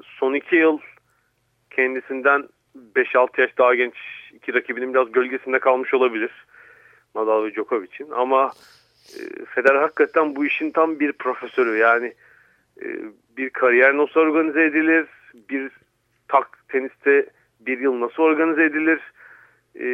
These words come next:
on bir ayı sonunda tükenmeden nasıl tamamlarsınız? Bunun tam bir profesörü. E, Amerika açıktan sonra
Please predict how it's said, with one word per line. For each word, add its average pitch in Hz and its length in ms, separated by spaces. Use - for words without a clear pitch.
on 156 240
bir 165 80
ayı 151 380
sonunda 143 400
tükenmeden 143 680
nasıl 131 180
tamamlarsınız? 156 720
Bunun 180 200
tam 180 220
bir 156 60
profesörü. 135 580
E, 62 260
Amerika 151 380
açıktan - 380
sonra 143 360